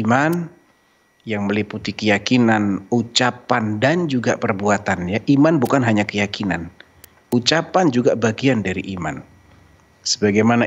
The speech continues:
iman itu harus ada unsur keyakinannya, unsur ucapannya, dan unsur perbuatannya, maka demikian pula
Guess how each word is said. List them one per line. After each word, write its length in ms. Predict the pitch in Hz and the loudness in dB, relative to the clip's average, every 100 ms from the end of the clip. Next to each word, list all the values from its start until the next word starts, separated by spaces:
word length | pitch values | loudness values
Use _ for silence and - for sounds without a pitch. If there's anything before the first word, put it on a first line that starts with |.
| 123 | 2
iman 480 | 143 139 127 117 110 | 2 4 2 0 -4
itu 400 | - 98 82 - _ _ _ _ _ - - | -6 -6 -8 -14 _ _ _ _ _ -18 -8
harus 800 | - 113 123 139 135 - - - - _ _ _ _ _ _ | 0 2 2 2 0 -2 -6 -8 -16 _ _ _ _ _ _
ada 320 | 117 117 117 - | -2 0 -2 0
unsur 400 | 135 120 - 113 107 | 0 0 0 -2 0
keyakinannya, 960 | 117 104 - 107 120 117 98 87 90 - _ _ - | 0 0 0 2 4 2 0 -2 -8 -18 _ _ 2
unsur 560 | 135 120 - 120 - | 2 2 2 0 0
ucapannya, 720 | 117 110 117 107 - 123 113 | -4 -2 -2 -2 0 0 2
dan 140 | 107 101 - | 0 -2 0
unsur 480 | 147 131 - 127 113 | 2 2 0 0 0
perbuatannya, 1200 | 113 104 104 107 107 - 101 90 92 127 185 190 - _ _ _ _ _ _ _ _ _ _ _ _ _ _ _ | 0 -4 -2 2 2 2 -4 -2 2 2 0 -4 -16 _ _ _ _ _ _ _ _ _ _ _ _ _ _ _
maka 320 | 120 117 - 127 | 0 2 2 0
demikian 560 | 123 123 120 135 123 | 2 -2 0 0 0
pula 400 | 160 151 117 110 | 0 2 2 0